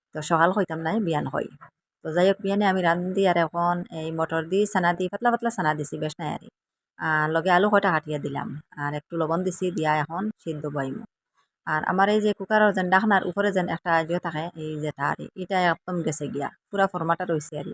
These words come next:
যাই হোক, ওলা উয়াই আরে, ডাক দেলাই। তো প্রেসার কুকারে ডাক দেয় মতিন, আর ইয়ে হয়ে যায়,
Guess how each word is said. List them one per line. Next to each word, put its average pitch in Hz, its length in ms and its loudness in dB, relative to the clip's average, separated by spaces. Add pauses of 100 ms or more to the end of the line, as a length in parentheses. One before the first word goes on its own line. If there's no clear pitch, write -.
যাই 185 140 0
হোক, 202 140 2
ওলা 202 200 6
উয়াই 165 280 4
আরে, 151 180 -2 (200)
ডাক 156 240 4
দেলাই। 147 260 -4 (880)
তো 156 60 -6 (420)
প্রেসার 190 320 2
কুকারে 180 300 -2
ডাক 165 280 6
দেয় 160 200 -2
মতিন, 170 360 -6 (160)
আর 147 260 -2 (100)
ইয়ে 165 160 -2
হয়ে 156 200 -2
যায়, - 220 -12